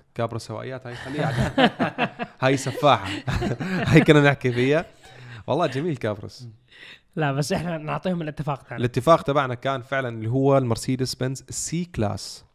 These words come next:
Speaker 1: فئة السي كلاس سيارة جميلة، عملية، اقتصادية جدًا. آه، قطع غيار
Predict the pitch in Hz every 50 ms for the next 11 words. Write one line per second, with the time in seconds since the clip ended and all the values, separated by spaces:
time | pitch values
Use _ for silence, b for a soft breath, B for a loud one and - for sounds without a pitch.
0 | _ _ _ - 131 131 - - 110 - - - 135 131 - 135 135 139 151 160
1 | 156 - - B B B B B B B - - 113 113 117 123 123 120 117 104
2 | 110 110 117 120 123 123 139 156 147 110 101 117 110 110 107 110 117 117 117 123
3 | 135 135 - - - - - - 113 113 110 113 113 113 110 107 107 117 113 120
4 | 120 139 147 165 185 170 b b b b b b b b - 113 117 117 117 -
5 | - - - - 123 120 107 113 113 113 120 123 123 117 110 -